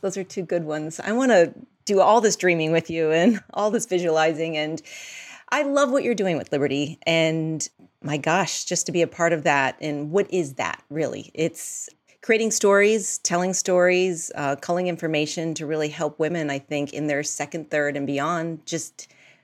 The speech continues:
grab everything for themselves that they've maybe wanted to grab earlier in their lives. Stories around pro-aging, stories around mental wellness, stories around career wellness,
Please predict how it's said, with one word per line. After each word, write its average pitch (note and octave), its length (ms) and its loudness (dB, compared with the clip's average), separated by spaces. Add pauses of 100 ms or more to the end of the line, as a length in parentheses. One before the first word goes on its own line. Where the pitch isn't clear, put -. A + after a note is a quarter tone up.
(360)
grab D#3 400 0
everything E3 340 0
for E3+ 100 -8
themselves D3 520 -2
that D3+ 100 -4
they've D3+ 180 -2
maybe E3+ 240 -4
wanted C#3+ 380 -6
to - 80 -10
grab A#2+ 440 0
earlier C#3 300 -2
in C3 120 -4
their C3 100 -8
lives. - 640 -8
Stories E3+ 320 2
around C3+ 180 -2
pro-aging, F3+ 800 0
stories D#3 380 -2
around C3 420 -2
mental E3 340 -2
wellness, D3 460 -2
stories C#3+ 380 -4
around B2 240 -6
career D3+ 340 -4
wellness, C#3+ 480 -2